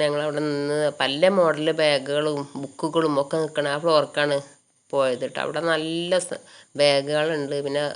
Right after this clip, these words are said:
റോസ്മോക്ക് ബാഗിൻ്റെ ആവശ്യമൊന്നുമില്ല, സ്കൂളിൽ നിന്ന് തന്നെ ബാഗും ബുക്കൊക്കെ കിട്ടിയിരിക്കണ്.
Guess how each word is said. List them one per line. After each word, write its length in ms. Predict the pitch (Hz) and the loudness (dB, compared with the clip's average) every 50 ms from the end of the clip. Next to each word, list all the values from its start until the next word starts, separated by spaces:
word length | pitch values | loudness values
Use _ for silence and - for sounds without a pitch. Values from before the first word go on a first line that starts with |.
| - | -2
റോസ്മോക്ക് 440 | 147 156 156 156 - 170 170 175 190 190 | -2 -2 -2 0 0 0 2 2 4 4
ബാഗിൻ്റെ 360 | 202 185 175 165 165 160 170 165 | 6 6 6 4 2 2 4 4
ആവശ്യമൊന്നുമില്ല, 560 | 160 156 147 - - 147 147 151 143 143 143 139 143 143 | 4 2 0 -2 -4 -2 -2 -2 -2 0 0 0 2 0
സ്കൂളിൽ 260 | - - - 156 147 143 | 0 -2 0 -2 -2 0
നിന്ന് 120 | 143 143 | 0 0
തന്നെ 140 | 147 151 151 151 | 0 0 2 4
ബാഗും 340 | 147 143 139 139 143 147 147 143 | 4 6 4 4 2 0 -2 -2
ബുക്കൊക്കെ 360 | 139 139 - 139 139 - 151 151 | -4 -2 -2 -2 0 0 -2 -2
കിട്ടിയിരിക്കണ്. 400 | 147 135 - 131 120 123 120 117 | -4 -8 -8 -8 -6 -6 -6 -8